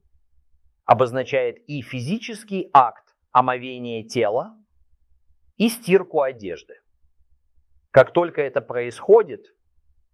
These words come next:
применяются все правила ритуальной чистоты, означающие, что если кто-то прикасается к мертвому телу, он теряет эту необходимую чистоту.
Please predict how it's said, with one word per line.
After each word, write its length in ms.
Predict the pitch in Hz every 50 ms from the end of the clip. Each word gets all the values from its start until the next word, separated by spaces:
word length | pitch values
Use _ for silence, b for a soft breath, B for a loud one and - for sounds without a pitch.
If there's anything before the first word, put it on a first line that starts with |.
| _ _ _ _ _ _
применяются 840 | - 117 120 127 127 135 147 151 151 147 143 143 139 - - 147 131
все 400 | - - - - 190 208 220 220
правила 840 | 214 - 143 123 127 131 131 131 127 117 110 107 107 107 110 _ _ _
ритуальной 760 | 113 113 120 117 - 127 120 120 117 117 113 107 104 104
чистоты, 680 | 104 - 123 110 - - 107 - - 98 82 - _ _ _ _ _ _ _ _ _ _ _ _ _ _ _ _ _ _
означающие, 1080 | - 117 117 113 120 117 117 - 156 160 165 165 160 160 151 - - 131 123 120 117
что 220 | 104 - - - 127
если 380 | 120 135 160 151 - 143 131
кто-то 300 | - - 151 143 - 127
прикасается 840 | - - 127 110 - 131 120 - 147 139 135 131 120 - - 117 -
к 80 | -
мертвому 560 | 123 123 120 113 - - 104 101 101 104 101
телу, 460 | 95 - - 151 156 151 151 143 139 -
он 240 | 135 131 131 127 120
теряет 720 | 123 127 120 117 117 120 131 139 139 131 117 107 - _ _ _ _
эту 200 | 123 113 - 120
необходимую 800 | 107 104 104 98 - - - 101 95 101 110 107 104 101 101 95
чистоту. 640 | - - 104 95 - - - 90 - _ - -